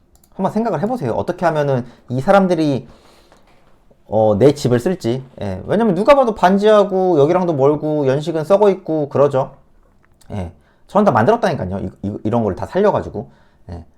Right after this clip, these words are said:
저희 고모도 반지하에서 이제 가지-, 반지하를 가지고 있는 어떻게 보면 애물덩어리예요, 반지하가. 근데 심지어 여기서도 멀어요.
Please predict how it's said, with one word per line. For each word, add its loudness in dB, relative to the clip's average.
저희 2
고모도 -2
반지하에서 4
이제 -6
가지-, -4
반지하를 0
가지고 0
있는 0
어떻게 -2
보면 -2
애물덩어리예요, 2
반지하가. -2
근데 -4
심지어 -2
여기서도 0
멀어요. 0